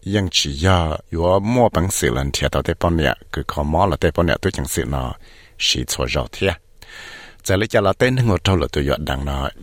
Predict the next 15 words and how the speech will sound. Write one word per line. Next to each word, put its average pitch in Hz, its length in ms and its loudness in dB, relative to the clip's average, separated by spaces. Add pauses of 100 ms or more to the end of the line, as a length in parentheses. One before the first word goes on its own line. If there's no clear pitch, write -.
ยั 101 100 2
ง 95 80 2
vô 73 100 4 (120)
khía 71 420 -2
tê 90 100 4
sự - 140 -2
chăng 82 380 -2
ở - 200 -8
tàu 71 140 0
chỉ - 120 -4
sĩ - 200 0
rau 76 120 -2
tổ 104 120 0
chức 82 180 -2
sự. - 260 -4